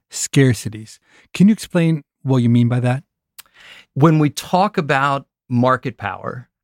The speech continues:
Speaker 2: you get market power by being able to do something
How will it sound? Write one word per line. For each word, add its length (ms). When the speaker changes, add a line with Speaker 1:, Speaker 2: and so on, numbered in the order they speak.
Speaker 2:
you 220
get 340
market 380
power 340
by 180
being 280
able 240
to 120
do 260
something 640